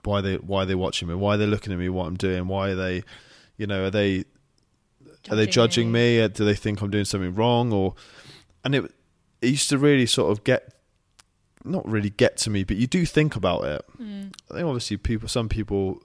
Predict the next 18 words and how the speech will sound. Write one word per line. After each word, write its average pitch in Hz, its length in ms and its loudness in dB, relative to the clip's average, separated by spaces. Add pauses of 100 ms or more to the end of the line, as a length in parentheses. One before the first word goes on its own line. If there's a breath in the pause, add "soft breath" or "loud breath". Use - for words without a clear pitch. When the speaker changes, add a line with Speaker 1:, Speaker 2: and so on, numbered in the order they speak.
(120)
Speaker 1:
a - 40 -14
little 104 180 2
bit 98 160 0
more 107 380 2
than, 92 380 -4
than 98 200 -4
what 98 180 2
I 107 120 2
did, 98 320 -2
but 92 260 -2 (720 soft breath)
now 139 440 6
if - 200 -2
I 156 60 4
notice 180 260 4
people 156 300 -2
watching 131 380 0
me, 85 260 -2
I'm, 107 340 -2